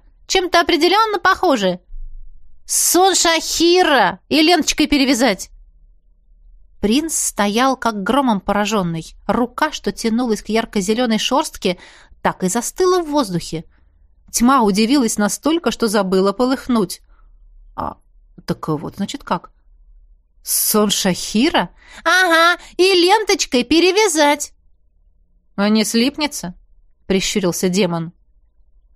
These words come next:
Умиление куда-то ушло из его доброго, нежного сердца. Настроение тоже испортилось. Он хотел угостить Джен, а не этого.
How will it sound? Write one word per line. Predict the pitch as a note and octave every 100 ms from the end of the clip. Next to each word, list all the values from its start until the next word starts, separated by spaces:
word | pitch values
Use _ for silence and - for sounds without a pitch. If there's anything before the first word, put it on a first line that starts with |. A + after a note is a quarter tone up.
| _ -
Умиление | D4+ E4+ D4+ C4+ C4 C#4
куда-то | C#4 B3+ A3 C#4+
ушло | D#4+ - D4+ B3 G3+ G#3+ -
из | G#3
его | G#3 G3+ F#3
доброго, | F3+ A3+ D4 C#4
нежного | B3+ F#3 E3 F3+ G3+
сердца. | - C4+ - - E3 _ _
Настроение | G#3+ G#3+ A3+ G#3+ G#3 F#3+ G3 G#3+
тоже | D#4+ A3+ E3+
испортилось. | E3+ G3 F3+ - D#3 D3+ - - _ _ _ _
Он | F#3 F3
хотел | G3+ G3 A#3+ G#3+
угостить | G3 G#3+ G3+ B3+ G3
Джен, | F3 F#3 E4 D4+ E3+
а | E3+
не | F#3
этого. | B3+ G#3+ E3+ E3